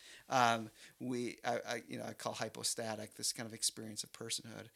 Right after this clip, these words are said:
that leads to some kind of level of transformation, that the good life has to take that, that shape. Um, so for me, the good life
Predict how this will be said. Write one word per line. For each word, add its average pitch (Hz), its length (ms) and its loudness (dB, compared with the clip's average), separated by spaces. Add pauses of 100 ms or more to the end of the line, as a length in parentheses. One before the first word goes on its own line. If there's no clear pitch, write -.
(220)
that 123 140 -4
leads 131 300 2
to 123 60 0
some 151 280 8
kind 185 180 2
of 139 80 2
level 120 180 -2
of 110 120 -4
transformation, 117 1000 -2
that - 120 -4
the - 80 -6
good 135 220 -4
life 147 180 4
has 127 200 0
to - 100 -14
take - 420 -6 (680)
that, 113 260 -2 (280)
that - 260 -2
shape. - 480 2 (340)
Um, 107 440 -2 (100)
so - 220 6 (200)
for 135 120 -6
me, 156 220 -2
the 165 120 -4
good 127 180 -2
life 120 400 -2